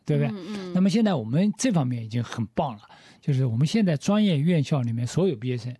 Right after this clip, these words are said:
Speaker 2: 嗯。
Speaker 1: 看五线谱都不会有问题了。
Speaker 2: 有很多的这个网友在网上说，自己为什么当初没有选择去学这个二胡呢？是因为觉得二胡特别悲凉。
Speaker 1: 嗯。
Speaker 2: 但我听过您的那个《江南春色》和《苏南小调》，它也不属于悲凉的范畴。
Speaker 1: 对。
Speaker 2: 但是不是说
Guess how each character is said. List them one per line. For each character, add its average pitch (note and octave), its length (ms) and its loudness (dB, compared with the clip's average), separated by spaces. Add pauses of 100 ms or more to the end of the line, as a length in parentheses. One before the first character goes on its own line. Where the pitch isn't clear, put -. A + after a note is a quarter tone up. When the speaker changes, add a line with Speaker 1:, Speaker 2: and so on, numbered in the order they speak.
(140)
Speaker 2:
嗯。 A3+ 100 -8
Speaker 1:
看 E3+ 180 0
五 B2+ 40 -2
线 C#3+ 200 2
谱 A2+ 140 -6
都 B2 100 -2
不 A#2 140 -4
会 C3 140 0
有 A#2 100 -6
问 B2 140 -4
题 C3 140 -16
了。 A#2+ 100 -18 (300)
Speaker 2:
有 A#3+ 100 -4
很 D#3+ 400 -8
多 G3 120 -10
的 G#3+ 140 -8
这 G#3+ 100 -10
个 G3+ 100 -10
网 C#3+ 220 -10
友 A#2+ 80 -12
在 E3+ 120 -14
网 D#3 180 -14
上 E3+ 160 -14
说， F#3+ 220 -14
自 A#3 160 -14
己 G#3+ 120 -12
为 A3 120 -8
什 G#3+ 60 -8
么 G3 100 -10
当 G#3 180 -10
初 G#3+ 160 -14
没 G#3+ 140 -8
有 B3 100 -4
选 - 180 -12
择 D#3 140 -12
去 A3+ 160 -12
学 F3 380 -8
这 A3 120 -12
个 G#3+ 120 -10
二 B3+ 180 -4
胡 E3+ 220 -10
呢？ F3+ 120 -10
是 B3 140 -10
因 B3 40 -4
为 A#3+ 60 -2
觉 C#3+ 140 -4
得 F#3+ 60 -8
二 A#3+ 200 -8
胡 G3+ 140 -14
特 - 180 -14
别 G3 120 -10 (120)
悲 B3 220 -4
凉。 E3 220 -8
Speaker 1:
嗯。 D#3 40 -16 (320)
Speaker 2:
但 D#4 140 -2
我 C4+ 100 -2
听 C#4 200 -6
过 D4 120 -2
您 A3 160 -6
的 A3+ 200 -6
那 A#3 120 -8
个 A3+ 120 -8
《江 C#4 180 -6
南 C4 180 -4
春 D4+ 240 -4
色》 B3+ 360 -4
和 - 160 -12
《苏 C4 140 -8
南 C4 120 -6
小 E3 160 -10
调》， F3 160 -10
它 B3+ 100 -10
也 C4 60 -4
不 C4 140 -8
属 - 160 -12
于 - 20 -16
悲 F3 160 -10
凉 F3 160 -10
的 - 80 -12
范 E3+ 240 -12
畴。 - 140 -20
Speaker 1:
对。 - 80 -2 (280)
Speaker 2:
但 D#4+ 80 -4
是 D#4+ 120 -6
不 D#4+ 60 -12
是 - 20 -20
说 E4+ 100 -6